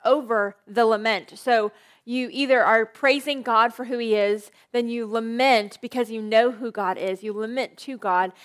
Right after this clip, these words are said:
and then you praise him for delivering you. So th-, I think this is a helpful way to think about the Psalms as we're reading the Psalms, and as you go about your life and read the Psalms, I hope you'll take this with you,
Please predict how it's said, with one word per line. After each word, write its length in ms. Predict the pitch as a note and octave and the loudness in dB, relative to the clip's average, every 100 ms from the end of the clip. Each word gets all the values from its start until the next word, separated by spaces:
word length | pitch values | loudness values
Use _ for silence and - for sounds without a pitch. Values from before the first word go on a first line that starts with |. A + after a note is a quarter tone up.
| - | -14
and 100 | G#3+ | -8
then 120 | A3+ | -6
you 80 | A3 | -8
praise 540 | F#3 - C4 B3+ C4 - | -14 -6 -2 -2 -4 -10
him 420 | A3+ G3+ F#3+ F#3 _ _ | -6 -6 -8 -16 _ _
for 340 | _ - A#3+ A3+ | _ -2 0 0
delivering 680 | A3 G#3 A3 G3+ G3 F#3+ G3+ | -2 -2 -2 -2 -8 -10 -18
you. 420 | G3+ G3+ F#3+ E3+ E3+ _ _ _ _ _ _ _ _ _ _ _ _ _ _ _ _ _ _ _ _ | -16 -10 -10 -10 -18 _ _ _ _ _ _ _ _ _ _ _ _ _ _ _ _ _ _ _ _
So 80 | C#4+ | -2
th-, 120 | D4+ - | -2 0
I 80 | |
think 160 | D4 E4+ | -2 -2
this 100 | E4+ | -2
is 80 | C#4 | 0
a 60 | |
helpful 560 | B3+ - C#4+ C#4 D#4+ C#4+ | 0 2 0 0 -2 2
way 580 | A#3 A3+ G#3 F#3+ F#3+ G3+ - _ _ | 8 8 8 4 -4 -10 -16 _ _
to 100 | B3 | -10
think 300 | - G#4+ A4+ | -2 -4 0
about 240 | A#3 G3 | 2 2
the 80 | G#3+ | 0
Psalms 380 | - A3+ G#3 G3+ | 0 2 2 0
as 180 | C3 G#3 | -4 0
we're 140 | G#3+ | -2
reading 400 | G3 D4 E4 B3+ | -2 -2 0 -2
the 100 | G#3 | -6
Psalms, 480 | G3 G3 F#3 F#3 G3 | -6 -6 -4 -8 -8
and 140 | G#3+ | 0
as 180 | A3 G3 | 0 0
you 140 | B3 C4+ | -8 0
go 140 | B3+ | 2
about 260 | A#3+ A3+ G3+ | 6 4 4
your 100 | A3+ | 2
life 320 | A3 A3+ - | 2 2 0
and 140 | A3 | -10
read 180 | G#3 G#3+ | -6 -6
the 100 | G#3 | -6
Psalms, 320 | G3+ G#3 G3+ | -4 -4 -4
I 60 | G3+ | -6
hope 200 | G3+ A3 | -8 -6
you'll 100 | A3 | -6
take 240 | A3 A3+ | -8 -12
this 180 | G#3 G#3 | -10 -10
with 220 | A3 A3 | -10 -10
you, 180 | G#3 F3+ | -10 -10